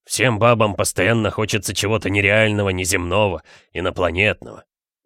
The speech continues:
Получить, так сказать, сказочный, небывалый сексуальный опыт».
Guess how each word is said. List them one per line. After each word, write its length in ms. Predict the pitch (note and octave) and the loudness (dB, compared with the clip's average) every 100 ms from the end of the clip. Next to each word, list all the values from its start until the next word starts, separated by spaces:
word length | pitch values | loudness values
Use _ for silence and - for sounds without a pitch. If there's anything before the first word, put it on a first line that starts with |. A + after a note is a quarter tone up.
| _ | _
Получить, 480 | - A2 G#2+ C3 A#2 | -2 -2 0 -4 -2
так 160 | A2+ - | -2 -2
сказать, 420 | - G#2+ A2 G#2 | -2 -2 -2 -2
сказочный, 760 | - G#2+ B2 A#2 A2+ - A2+ | -4 0 0 0 -4 -2 -2
небывалый 580 | G#2 G2+ A2 G2+ A#2 G#2+ | 0 -2 0 2 2 2
сексуальный 600 | - G#2 - G#2 G#2 G#2+ | 0 -2 0 0 0 0
опыт». 440 | G#2+ F#2+ - - | 0 0 -4 -14